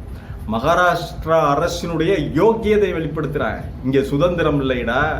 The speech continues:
ரவுடிகளுடைய ராஜ்யம் நடக்கிறது" என்பதை வெளிப்படையாக சொல்வதை விட பாடல்ல ரொம்ப அழகா சொல்லியிருக்கான்.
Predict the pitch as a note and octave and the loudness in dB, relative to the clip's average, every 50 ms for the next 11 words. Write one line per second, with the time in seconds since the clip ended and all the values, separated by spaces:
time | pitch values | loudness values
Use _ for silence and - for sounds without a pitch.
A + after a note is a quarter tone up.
0 | - - - - - - - - - - - - - - - - - - - - | -6 -8 -10 -10 -10 -10 -10 -10 -10 -10 -10 -10 -10 -10 -12 -12 -12 -12 -12 -10
1 | - B2+ C3+ D3+ F3+ G3+ G#3 G#3 D#3+ F3 E3 D#3 D3 D3 C3+ C3 B2 B2 C#3 D3+ | -2 2 4 6 6 6 6 6 4 4 2 2 4 4 4 4 4 4 2 2
2 | D3 C#3+ D#3 D3 C#3+ B2+ B2 C3 - - - C3+ C3 C3 C3 B2+ A#2+ A#2 A#2+ A2+ | 2 2 2 2 2 2 2 0 -2 0 -2 -2 0 0 0 0 0 -2 -4 -2
3 | A2+ A2+ A2+ C3+ D3+ E3 E3 E3 D#3+ - - - - - - - G#2+ A#2 C3+ D#3 | -2 0 2 2 2 2 2 0 0 0 -2 -6 -10 -10 -8 -4 0 0 2 2
4 | E3 E3 - E3+ D3+ D3+ D3+ D3 - C#3+ C3+ - C#3 B2+ B2 B2 B2 B2 B2 A#2+ | 2 0 0 2 4 4 4 4 2 0 -2 0 -2 -4 -4 -2 -2 -2 -2 -2
5 | A#2 A#2 A2+ A#2 A2 G#2 G#2 - - - - - B2+ C3 D3+ E3 E3 D#3+ D3 C3 | -2 -2 -2 -2 -2 -2 -4 -6 -8 -10 -6 -2 0 2 2 2 2 0 0 0
6 | B2+ - A2+ A#2+ C#3+ C#3+ D3 C3+ B2+ B2+ C3 C3+ C#3 C3 B2 - C3+ A#2 A#2 A2+ | 0 -2 -2 -4 -2 0 0 0 2 2 0 0 0 -2 -2 -2 -4 -4 -4 -6
7 | G#2+ G#2 G#2 G2 G2+ G2 | -4 -4 -6 -6 -6 -8